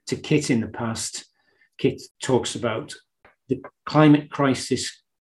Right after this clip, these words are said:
causing climate anxiety, and it could be seen as a,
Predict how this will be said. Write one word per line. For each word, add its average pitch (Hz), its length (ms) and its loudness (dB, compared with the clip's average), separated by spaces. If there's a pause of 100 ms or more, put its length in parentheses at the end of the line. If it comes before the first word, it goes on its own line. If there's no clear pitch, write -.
(160)
causing 135 680 2
climate 131 420 -2
anxiety, 127 680 0
and 110 440 -10 (760)
it 127 240 -6
could 156 140 2
be 127 100 0
seen 117 340 0
as 110 160 -6
a, 107 220 -8